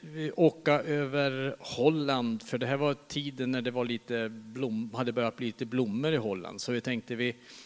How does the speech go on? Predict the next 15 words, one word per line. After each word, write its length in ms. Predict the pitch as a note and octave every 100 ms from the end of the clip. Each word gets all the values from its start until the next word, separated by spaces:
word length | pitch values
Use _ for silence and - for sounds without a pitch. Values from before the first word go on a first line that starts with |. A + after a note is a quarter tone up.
| -
vi 100 | B2
åker 360 | C#3 C#3 - A#2+
den 240 | B2 A#2
vägen 420 | A#2 A#2+ A2 G2+
upp, 360 | A2+ - - -
tillbaka 400 | G#2+ A2+ A#2+ -
till 120 | G#2
Sverige 440 | - A#2 A2+ G2+ G2+
över 120 | G#2+
Holland. 420 | G#2 A#2 A2 - - _ - - - - - - -
Och 160 | - B2
så 400 | - D3 D3 D#3 - D3
<clears throat> 220 | - -
kommer 320 | - C#3+ D3+ C3+
vi, 160 | C#3